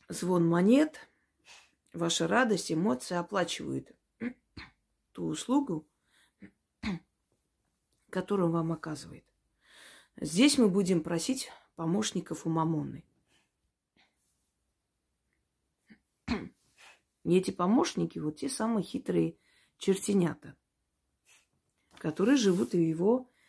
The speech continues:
золотом городе. Считает, что он живет в золотом городе. И контролирует всю финансовую систему мира. Все банки,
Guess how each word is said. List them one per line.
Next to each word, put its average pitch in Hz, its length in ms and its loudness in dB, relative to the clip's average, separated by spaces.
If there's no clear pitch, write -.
золотом 170 640 2
городе. 165 480 4
Считает, - 380 -8
что - 200 -10
он 156 80 -4
живет 165 300 -4
в - 40 -16
золотом 160 400 -4
городе. 165 420 -2
И 170 80 -4
контролирует 196 760 4
всю 240 300 -2
финансовую 190 640 -2
систему 180 560 0
мира. 160 400 2
Все - 260 -2
банки, 185 720 2